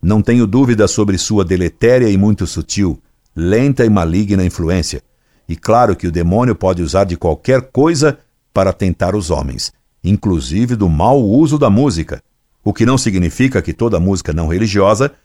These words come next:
seja má e condenável, como já lhe frisei. É natural que todo acontecimento exterior repercute em nós e que devemos filtrar e analisar as repercussões que as coisas produzem em nós,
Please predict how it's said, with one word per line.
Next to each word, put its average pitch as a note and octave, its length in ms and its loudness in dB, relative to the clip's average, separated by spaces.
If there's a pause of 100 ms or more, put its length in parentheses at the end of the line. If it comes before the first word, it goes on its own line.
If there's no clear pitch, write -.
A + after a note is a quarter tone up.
(180)
seja B2 380 0
má E2 240 0
e F2 40 -4
condenável, G2+ 720 -2 (360)
como G#2 220 0
já D2+ 120 -4
lhe D2+ 80 -6
frisei. F#2 460 -6 (480)
É G#2 120 2
natural A#2+ 440 2
que A2 140 -2
todo B2+ 340 2
acontecimento F#2+ 720 -2
exterior F#2 560 0 (260)
repercute B2 640 0
em A#2 40 4
nós G#2 380 0 (220)
e F2 60 -6
que G#2+ 140 0
devemos G#2+ 460 2
filtrar A#2 560 2
e F#2+ 80 0
analisar A2 720 2 (240)
as F2+ 180 -2
repercussões G2+ 920 -2
que G2 140 -2
as F2 180 0
coisas G#2+ 460 -2
produzem F2 540 -4
em E2+ 40 -2
nós, F2+ 320 -2